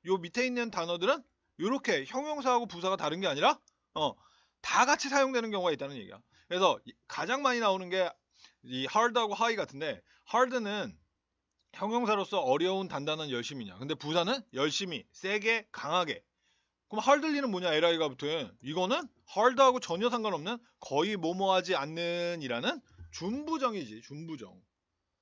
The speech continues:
음. 그 다음에 high도 시험에 참 많이 나오는데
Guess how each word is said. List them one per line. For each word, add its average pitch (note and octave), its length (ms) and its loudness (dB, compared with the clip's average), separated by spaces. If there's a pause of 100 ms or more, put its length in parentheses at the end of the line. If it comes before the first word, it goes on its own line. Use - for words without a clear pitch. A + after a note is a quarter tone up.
(480)
음. G2 180 -18 (1200)
그 - 80 -16
다음에 D#3 340 0 (280)
high도 C#4 320 2
시험에 A#3+ 360 -2
참 - 240 -10
많이 D#3 180 -2
나오는데 C#3 460 0